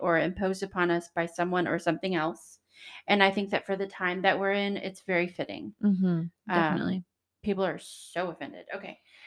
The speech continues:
Speaker 1: And then also this one is from, by Abraham, from Abraham Lincoln.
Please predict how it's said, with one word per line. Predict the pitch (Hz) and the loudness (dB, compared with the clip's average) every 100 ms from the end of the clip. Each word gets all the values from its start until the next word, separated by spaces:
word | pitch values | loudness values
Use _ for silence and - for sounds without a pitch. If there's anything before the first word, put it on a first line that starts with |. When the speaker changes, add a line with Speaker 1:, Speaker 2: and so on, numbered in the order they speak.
| - | -10
Speaker 1:
And | 214 | -6
then | 214 165 | -4 -2
also | 208 208 214 | -2 -2 -2
this | 202 202 220 | -2 -6 -6
one | 214 214 - | -6 -6 -8
is | - 190 190 190 - _ _ _ | -6 -4 -4 -8 -18 _ _ _
from, | 196 180 156 - | -2 0 0 0
by | 190 - | 0 2
Abraham, | 196 202 202 - | 0 -2 -6 -6
from | - 190 | -6 -4
Abraham | 190 202 208 180 202 | -2 -2 -2 -2 -2
Lincoln. | 196 196 165 170 | -4 -4 -6 -6